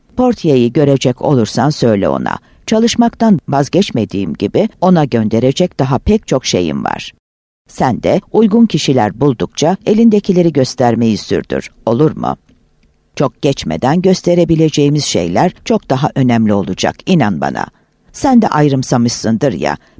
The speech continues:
beni pek çok sevindiren bir şey var. O da işlerimin çoğaldıkça, yan yana geldikçe belirli bir kişinin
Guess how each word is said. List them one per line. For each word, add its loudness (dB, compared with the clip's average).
beni 4
pek -2
çok -2
sevindiren 0
bir -4
şey -4
var. -4
O -2
da 0
işlerimin 0
çoğaldıkça, -2
yan 2
yana 2
geldikçe -2
belirli 2
bir -2
kişinin -4